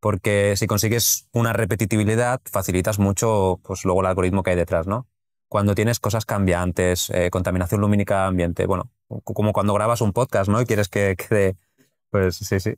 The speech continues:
quede, eh, bien, ¿no? Al final tienes que conseguir, pues, que los datos de entrada sean buenos, ¿no? Suelen de, en, en, en inteligencia artificial y en machine learning se dice mucho, ¿no? Garbage in,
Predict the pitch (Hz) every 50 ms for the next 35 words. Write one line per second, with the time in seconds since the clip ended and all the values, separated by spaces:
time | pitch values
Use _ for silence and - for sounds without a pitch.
0 | _ _ - 104 98 98 95 92 92 90 87 87 87 - - 101 92 87 87 85
1 | 82 90 82 82 92 101 104 113 123 110 127 - - _ _ _ _ _ _ -
2 | 107 98 - 101 98 98 104 101 123 110 110 - - 104 117 113 - 113 101 101
3 | 107 113 110 - 117 104 - - 104 92 92 92 90 98 101 101 123 110 110 107
4 | 104 95 104 104 104 113 123 - 131 104 80 80 85 98 92 - - - - 107
5 | 120 - - _ _ _ - - 127 123 131 135 135 123 110 113 107 107 - 110
6 | 101 - - 107 113 101 110 107 - 127 123 - 123 123 110 - 120 123 123 113
7 | 110 104 104 - 110 104 110 120 113 120 101 98 92 101 107 - 101 107 110 110
8 | 110 117 113 110 - - 120 117 127 135